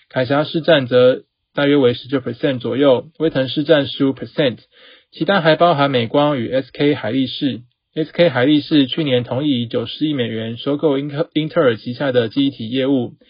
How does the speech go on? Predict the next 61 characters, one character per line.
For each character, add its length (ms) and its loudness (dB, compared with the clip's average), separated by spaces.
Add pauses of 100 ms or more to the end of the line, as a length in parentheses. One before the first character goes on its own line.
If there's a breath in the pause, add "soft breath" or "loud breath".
(520 soft breath)
凯 180 0
霞 160 2
的 180 6
记 220 -6
忆 60 -4
体 220 -8
业 160 0
务 160 0
销 180 -2
售 180 2
额 140 6
约 140 0
为 160 2
英 160 -8
特 120 0
尔 140 4
记 160 -6
忆 60 -2
体 200 -8
业 140 0
务 100 0
的 120 -2
三 240 -6
倍， 260 0 (260)
因 140 -10
此 100 -4
凯 200 -2
霞 220 -2
可 140 -8
能 160 -6
希 240 -4
望 200 2
获 180 -2
得 200 0
大 180 0
约 160 0
三 240 -4
倍 100 0
的 80 -2
价 220 -4
格， 340 -6 (480 loud breath)
约 140 0
两 160 4
百 140 6
五 120 4
十 320 -6
至 220 -2
两 160 0
百 100 0
八 140 -2
十 160 -8
亿 120 -4
美 140 -2
元 280 -8
才 200 -6
可 180 -4
望 220 -4
达 160 -4
成 180 -8
协 220 -8
议。 280 -2